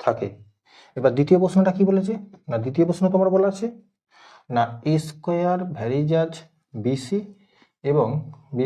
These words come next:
স্কয়ার ভ্যারিজাজ সিএ হলে এ ভ্যারিজাজ বি, এই বিবৃতিটা সত্য না মিথ্যা তোমাকে যাচাই করতে বলেছে। তাহলে এখান থেকে দেখো এই ভেদটা তোলার জন্য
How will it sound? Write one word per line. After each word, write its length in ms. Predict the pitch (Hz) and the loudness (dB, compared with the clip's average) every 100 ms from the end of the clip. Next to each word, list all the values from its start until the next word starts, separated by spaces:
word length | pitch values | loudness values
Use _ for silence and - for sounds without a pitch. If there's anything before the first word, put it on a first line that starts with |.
| 131 | -4
স্কয়ার 280 | - 156 160 156 | -4 -2 0 0
ভ্যারিজাজ 420 | 131 143 113 139 - - _ _ _ _ _ _ _ _ _ _ - | 0 2 2 2 -6 -20 _ _ _ _ _ _ _ _ _ _ -6
সিএ 360 | - 175 180 160 | 4 6 6 2
হলে 200 | 113 117 98 - - _ _ _ _ _ _ _ _ _ - | 2 0 -2 -10 -20 _ _ _ _ _ _ _ _ _ 0
এ 100 | 151 175 127 | 4 4 4
ভ্যারিজাজ 360 | 123 123 113 110 | 2 2 0 0
বি, 100 | 117 - - 139 | -2 -2 -6 -2
এই 60 | 143 | 0
বিবৃতিটা 340 | 143 160 185 - | 2 2 0 0
সত্য 200 | 139 - 160 | -2 2 2
না 40 | 143 | 2
মিথ্যা 160 | 156 151 | 0 -2
তোমাকে 180 | 147 185 | -2 -2
যাচাই 220 | - 104 101 | -4 -4 -8
করতে 160 | - 104 | -8 -10
বলেছে। 220 | 101 - - _ _ _ | -10 -14 -18 _ _ _
তাহলে 180 | 123 131 | -2 -2
এখান 140 | 165 180 | 0 0
থেকে 120 | 175 131 | 0 0
দেখো 180 | 110 117 113 | -2 -6 -6
এই 60 | 135 | -2
ভেদটা 220 | 143 147 160 | -2 -2 -2
তোলার 200 | 156 156 | 2 2
জন্য 140 | 165 | 0